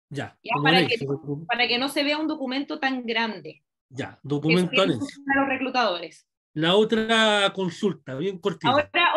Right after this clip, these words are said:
Speaker 2: ojo, perdón, Cristian, algo que dijiste antes. La referencia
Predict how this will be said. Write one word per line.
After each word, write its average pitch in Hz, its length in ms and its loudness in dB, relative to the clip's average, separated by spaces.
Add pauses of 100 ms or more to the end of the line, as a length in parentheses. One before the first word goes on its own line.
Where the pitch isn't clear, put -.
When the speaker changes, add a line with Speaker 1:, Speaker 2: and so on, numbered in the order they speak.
Speaker 2:
ojo, 359 320 0
perdón, 277 240 -2
Cristian, 285 440 -4
algo 285 200 -2
que 302 80 -4
dijiste 311 380 -4
antes. 226 440 -6 (420)
La 240 180 0
referencia 320 960 -2